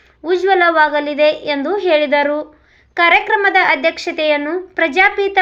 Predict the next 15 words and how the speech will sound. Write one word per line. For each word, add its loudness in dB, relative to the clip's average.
ಬ್ರಹ್ಮಕುಮಾರಿ -2
ಈಶ್ವರಿ -4
ವಿಶ್ವವಿದ್ಯಾಲಯ -2
ರಾಜಯೋಗಿನಿ -2
ವಿದ್ಯಾ 0
ಅಕ್ಕನವರು 0
ಹಾಗೂ 0
ವಿದ್ಯಾ 0
ರೆಡ್ಡಿ 2
ಅಕ್ಕನವರಿಂದ 0
ಒಂದು 2
ಸಾವಿರದ 2
ಒಂದು 0
ಮುತ್ತೈದೆಯರಿಗೆ -2
ಉಡಿ 2